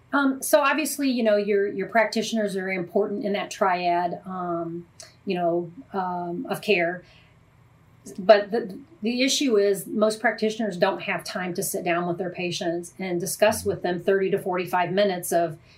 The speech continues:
you know, what they can get through a pharmacy like us. So they can contact us. Um, I, you know, I schedule my consultations. I schedule Greg's consultations for men. Um, so they can always call me,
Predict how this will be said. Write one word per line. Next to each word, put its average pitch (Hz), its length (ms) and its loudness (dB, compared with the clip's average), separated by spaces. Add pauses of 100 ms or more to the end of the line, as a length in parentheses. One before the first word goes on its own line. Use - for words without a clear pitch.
you 220 100 4
know, 202 80 6
what 196 220 4
they 185 140 2
can 202 180 -2
get 180 300 0
through 180 500 0
a - 80 -2
pharmacy 180 460 2
like 160 220 0
us. 151 300 -2
So 180 440 0 (260)
they 220 180 6
can 240 140 0
contact 233 560 0
us. 202 580 -2
Um, 190 360 -6
I, 190 400 0
you 202 100 -4
know, 185 80 -6
I 180 140 -6
schedule 190 720 -4 (340)
my 202 140 4
consultations. 220 880 0
I 190 80 -4
schedule 190 420 -2
Greg's 175 300 -2
consultations 196 920 -4
for 196 180 -6
men. 180 520 -4 (300)
Um, 185 240 -6
so 202 140 -2
they 202 120 2
can 202 120 -4
always 196 340 2
call 214 340 4
me, 208 420 -2